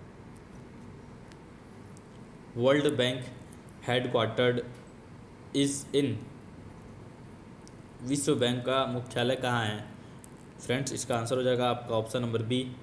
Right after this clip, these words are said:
वाशिंगटन डीसी। The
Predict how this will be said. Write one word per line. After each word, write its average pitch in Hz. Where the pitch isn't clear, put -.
वाशिंगटन 123
डीसी। 120
The 123